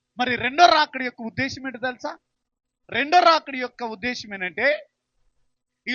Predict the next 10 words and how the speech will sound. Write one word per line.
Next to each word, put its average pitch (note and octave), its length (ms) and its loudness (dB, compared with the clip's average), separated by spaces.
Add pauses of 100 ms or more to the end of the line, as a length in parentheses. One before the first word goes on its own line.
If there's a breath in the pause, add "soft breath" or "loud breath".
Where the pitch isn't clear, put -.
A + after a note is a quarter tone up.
(120)
లోకానికి D#4 540 2
తీర్పు G#4 480 0
తీర్చడానికి C4 680 -2
రాబోతున్నాడు F#3+ 720 -8
ఆయన. A2+ 120 -16 (640)
ఈ F#3 100 -6
లోకానికి C#4 540 -4 (120)
రక్షించడానికి C#4+ 640 -10
వచ్చింది B3 260 -16
మొదటి G#3 300 -12